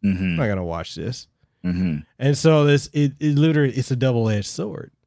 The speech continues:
Speaker 1: It is.
Speaker 2: So at one point, I'm over here like, "Well, I wanna grow. I wanna hit partner on Twitch. I
Speaker 1: Mm-hmm.
Speaker 2: really love playing this game, and I've got,"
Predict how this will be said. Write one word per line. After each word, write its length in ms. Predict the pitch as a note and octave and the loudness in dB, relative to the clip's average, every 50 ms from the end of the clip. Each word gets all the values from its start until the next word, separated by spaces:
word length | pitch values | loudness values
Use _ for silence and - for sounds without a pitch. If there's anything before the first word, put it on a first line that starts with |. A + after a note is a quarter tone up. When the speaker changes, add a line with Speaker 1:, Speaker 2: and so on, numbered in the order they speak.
| _ _ | _ _
Speaker 1:
It 100 | - D#3 | -4 0
is. 140 | E3 D#3+ D3+ | 0 2 2
Speaker 2:
So 260 | D#3 D3+ C#3 C#3 C3+ | 4 4 6 6 4
at 80 | C3 B2 | 4 4
one 300 | A#2+ C#3 F3 G#3+ A3+ G#3 | 4 4 4 4 2 2
point, 400 | - E3+ D#3+ D3 C#3+ C3+ B2+ - _ - | 2 2 2 4 2 2 0 -4 _ -6
I'm 180 | C3 C3+ C3+ | -4 0 0
over 160 | C3+ C3 B2 C3 | 2 2 2 2
here 140 | B2+ B2 A#2+ | 2 2 2
like, 460 | A#2 A2+ A2+ A2 G#2+ G#2+ - - _ _ _ _ _ _ _ _ _ _ - | 2 0 0 0 -2 -4 -6 -12 _ _ _ _ _ _ _ _ _ _ -16
"Well, 100 | F#2+ F#2+ | -10 -8
I 60 | F#2+ | -4
wanna 260 | F#2+ A2 C#3+ D#3+ D#3 | 0 2 2 2 2
grow. 600 | C#3 G#2+ A2+ A#2+ C3 C3+ B2+ A#2 A2 G2+ G2+ G#2 - - - | 0 0 0 2 4 4 4 4 2 0 -2 -4 -6 -10 -12
I 40 | |
wanna 240 | F#2+ G2+ G#2+ A2+ A#2+ | -10 -8 -4 -2 -2
hit 160 | A#2+ C#3 C3+ | 0 -2 -2
partner 420 | - - C#3 B2+ A#2+ G2+ G#2 G2 G2 | -2 -2 -2 -2 -2 -2 -6 -8 -8
on 120 | F#2+ F#2+ F#2+ | -8 -10 -12
Twitch. 600 | - - - C#3+ B2 G2+ F2+ E2+ - - - - _ _ | -12 -8 -6 -4 -2 -2 -4 -6 -8 -12 -16 -18 _ _
I 120 | - F#2 | -12 -12
Speaker 1:
Mm-hmm. 220 | F#2 F2 F2+ F2 G#2+ | -12 -8 -6 -2 2
Speaker 2:
really 280 | A#2 C3+ D3 C#3+ C#3+ C#3+ | 4 4 4 4 4 2
love 180 | C3+ C3 B2 | 2 0 0
playing 300 | - - C3 A#2+ A2+ A2 | 0 0 0 0 2 2
this 180 | A2 A#2 C3 B2+ | 2 0 0 -2
game, 320 | - A2 G2+ G2+ G2+ G2 | -4 -6 -6 -4 -4 -4
and 100 | F#2+ F#2+ | -4 -2
I've 140 | G2+ A#2 B2+ | -2 -2 -2
got," 320 | - A2+ G#2+ G2 F#2+ F#2 | -2 -2 -4 -4 -4 -6